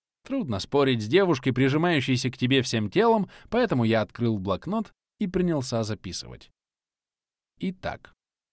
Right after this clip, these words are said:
Первое. Второе подземелье драконов, в которое необходимо двигаться огромной толпой. Никаких плюшек нам гарантированно не было,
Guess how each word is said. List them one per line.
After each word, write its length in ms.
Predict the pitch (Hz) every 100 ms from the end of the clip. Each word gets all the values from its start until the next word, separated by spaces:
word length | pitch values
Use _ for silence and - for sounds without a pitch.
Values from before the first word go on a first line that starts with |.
| _ _ _ _ _ -
Первое. 520 | 180 120 87 76 65 _ _ _ _ _ _ _
Второе 480 | - 107 127 208 214
подземелье 600 | 196 151 160 160 175 170
драконов, 600 | 165 160 175 156 90 - _ _
в 80 |
которое 360 | - 120 139 139
необходимо 520 | 135 123 - 131 147
двигаться 500 | 120 165 107 - 202
огромной 580 | 208 156 135 139 139 127
толпой. 500 | 117 110 - 64 - _ _ _ _ _ _ _ -
Никаких 520 | 104 117 123 147 131
плюшек 380 | - 160 131 131
нам 180 | 139 135
гарантированно 680 | 127 135 131 147 135 131
не 220 | 147 220 226
было, 240 | 113 90